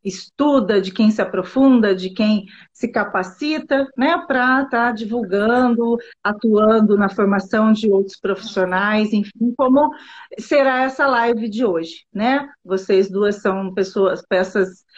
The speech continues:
pessoas ícones nessa, na prática da terapia de restrição e indução, né, do movimento adaptado aos membros inferiores, que é a, a temática hoje da nossa live.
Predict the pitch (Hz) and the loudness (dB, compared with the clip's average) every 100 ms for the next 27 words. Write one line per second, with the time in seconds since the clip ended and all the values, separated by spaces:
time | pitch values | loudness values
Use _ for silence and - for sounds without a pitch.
0 | - - - 208 208 214 196 233 269 311 | -20 -20 -6 -4 0 2 2 2 2 2
1 | 262 247 240 214 208 208 214 226 202 165 | 4 4 2 -2 -2 0 -2 -2 -2 -4
2 | - - _ _ 190 202 202 208 208 208 | -6 -20 _ _ -4 -2 -2 -2 -2 -4
3 | - 202 185 185 202 196 214 196 190 254 | -2 0 0 -2 -4 0 0 0 0 2
4 | 233 208 214 196 196 - 226 208 214 214 | 2 0 -2 -2 -10 -4 0 2 2 2
5 | 208 190 208 208 277 262 254 254 220 214 | 0 -2 -2 0 0 0 0 2 2 2
6 | 214 202 233 262 240 214 214 - 196 202 | 0 0 2 2 2 -2 -4 -4 -2 -2
7 | 185 196 190 185 185 190 - 190 175 170 | -2 -2 -4 -6 -6 -8 -2 -2 0 2
8 | 185 262 370 - 240 202 190 175 - - | 2 2 0 -2 0 0 0 -2 -6 -20
9 | - - 185 185 185 196 190 196 226 226 | -20 -6 -2 0 0 0 2 0 -2 -4
10 | - 196 190 190 196 190 185 180 180 190 | -2 2 4 2 0 -2 0 0 -2 -2
11 | 175 - - 190 175 180 190 269 | -2 -2 -4 -4 0 0 0 0